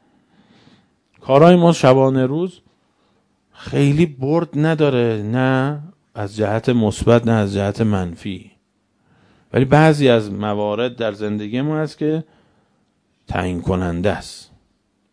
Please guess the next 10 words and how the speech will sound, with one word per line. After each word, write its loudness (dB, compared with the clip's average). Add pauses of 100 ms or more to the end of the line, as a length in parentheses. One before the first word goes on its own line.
(180)
یکی -2
انتخابات -2
پیش -10
روه، -20 (2250)
هیچی -2
نباشه، -2 (100)
هیچی -8
نباشه، -10
هیچی -8
نباشه، -2